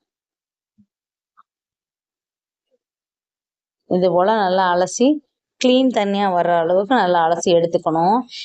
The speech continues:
ஏன்னா நம்ம ஊற வச்சதுக்கு அப்புறம் சரியாக அலசாம நம்ம முளைக்கட்டி வச்சோம்னா ஒரு வாடை வரும், சீக்கிரம் நல்லா முளைச்சு வராது. இது போல நல்லா அலசி எடுத்ததுக்கு பிறகு இப்ப இது போல ஒரு சன்னி வச்சுட்டு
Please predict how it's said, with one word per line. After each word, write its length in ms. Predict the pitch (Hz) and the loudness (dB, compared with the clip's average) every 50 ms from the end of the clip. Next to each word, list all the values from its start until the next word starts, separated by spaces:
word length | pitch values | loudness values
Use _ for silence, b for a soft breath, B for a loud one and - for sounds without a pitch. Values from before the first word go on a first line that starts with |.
| B B | B B
ஏன்னா 200 | B 220 254 302 | B 0 0 2
நம்ம 220 | 320 320 294 262 233 202 196 | 2 0 2 2 2 2 2
ஊற 220 | 214 247 285 294 294 | 2 2 2 2 2
வச்சதுக்கு 440 | 269 233 - - 208 170 185 - 165 | 2 0 -2 -4 -6 -6 -4 -4 -4
அப்புறம் 320 | 151 156 170 175 196 233 247 240 - B B B B B | -2 0 0 0 0 0 -2 -4 -10 B B B B B
சரியாக 460 | - - 220 208 233 269 285 285 285 277 | -4 -2 0 0 0 0 -2 0 0 0
அலசாம 520 | 233 226 233 240 233 240 254 233 233 269 | 0 0 -2 -2 -2 0 0 0 0 0
நம்ம 200 | 269 262 233 220 214 | 0 0 0 -2 -2
முளைக்கட்டி 480 | 190 185 180 190 196 196 220 196 214 214 | 0 0 0 0 0 -2 -2 0 0 2
வச்சோம்னா 460 | 190 180 180 - - 175 160 175 208 240 | 2 0 0 0 -2 -2 0 0 2 2
ஒரு 160 | 247 226 180 165 | 2 2 0 0
வாடை 420 | 165 175 185 202 226 262 277 277 247 | 2 2 2 2 2 2 2 0 2
வரும், 320 | 208 190 185 190 220 262 | 2 2 0 0 -2 -2
சீக்கிரம் 520 | 254 - - 320 311 - 320 294 294 285 262 | -4 -2 0 0 0 0 0 0 0 2 2
நல்லா 200 | 220 214 226 247 247 | 2 0 0 0 -2
முளைச்சு 440 | 220 190 196 196 208 - - 233 | -2 -2 -2 -2 -2 -2 0 0
வராது. 520 | 196 175 170 170 170 180 170 147 151 170 185 226 302 370 370 - _ _ _ _ _ _ _ _ _ _ _ _ _ _ _ 254 - _ _ _ _ _ - | 2 2 2 2 2 0 0 0 2 2 2 2 2 0 -2 -6 _ _ _ _ _ _ _ _ _ _ _ _ _ _ _ -20 -20 _ _ _ _ _ -4
இது 200 | - 214 202 208 | -2 0 0 0
போல 180 | 175 196 208 220 226 | 0 -2 -2 -2 -2
நல்லா 340 | 214 196 196 202 214 226 214 | -2 -2 -2 -2 -2 -2 -2
அலசி 280 | 190 185 196 196 202 240 | -2 -2 -4 -2 0 0
எடுத்ததுக்கு 520 | 208 190 185 185 196 220 208 185 175 - _ | 2 2 2 0 0 -2 -2 -2 -2 -6 _
பிறகு 420 | - 175 165 165 170 175 - 240 294 339 349 294 _ _ _ 214 _ _ _ - | 0 2 2 2 0 0 0 2 2 0 0 -4 _ _ _ _ _ _ _ -2
இப்ப 260 | 240 254 254 254 285 | 0 0 2 2 2
இது 140 | 262 226 220 | 0 0 0
போல 240 | 185 190 202 196 202 226 233 233 - - | 0 0 0 2 2 0 -2 -2 -4 -2
ஒரு 160 | 220 208 208 202 | 0 0 0 0
சன்னி 280 | 233 226 208 208 208 208 | -2 -2 -2 -2 -2 -2
வச்சுட்டு 440 | 196 190 185 - 180 170 - 220 | -2 -2 -2 -4 -6 -4 0 2